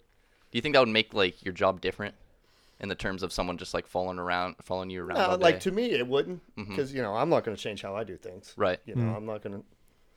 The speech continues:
Speaker 2: get excited over something that doesn't need to be get excited over. I could
Speaker 1: Mm-hmm.
Speaker 2: see where some guys would get, you know, get that little bit of adrenaline rush, feel like they gotta impress somebody.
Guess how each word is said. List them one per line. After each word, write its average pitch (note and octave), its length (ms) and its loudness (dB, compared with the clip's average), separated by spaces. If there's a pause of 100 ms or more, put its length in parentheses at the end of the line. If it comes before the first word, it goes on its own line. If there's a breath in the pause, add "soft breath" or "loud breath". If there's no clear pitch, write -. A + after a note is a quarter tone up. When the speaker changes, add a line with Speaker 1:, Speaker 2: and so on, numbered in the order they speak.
(460 soft breath)
Speaker 2:
get A2+ 140 -4
excited A2 400 0
over A2+ 180 2
something A2 300 -2
that G#2 120 -6 (220)
doesn't G#2 240 -6
need G2+ 120 -8
to G2 60 -16
be G2 100 -12
get G2+ 120 -10
excited A2 340 -6
over. C3 140 -12
I C4 80 -6
could G#3 140 -4
Speaker 1:
Mm-hmm. - 60 -6
Speaker 2:
see G#3 80 2
where C3+ 160 2
some C3+ 200 2
guys A#2+ 280 0
would A2+ 80 -8
get, A#2 260 0 (1200 soft breath)
you A#2 80 -4
know, G2+ 140 -2
get G#2 160 -6
that G2 140 -2
little G#2+ 140 0
bit G2 140 -4
of G2 80 -10
adrenaline A2+ 260 0
rush, A2 260 0
feel B2+ 160 0
like A2+ 200 2
they A#2 80 2
gotta G#2+ 200 -2
impress A2+ 320 -6
somebody. A2+ 560 -4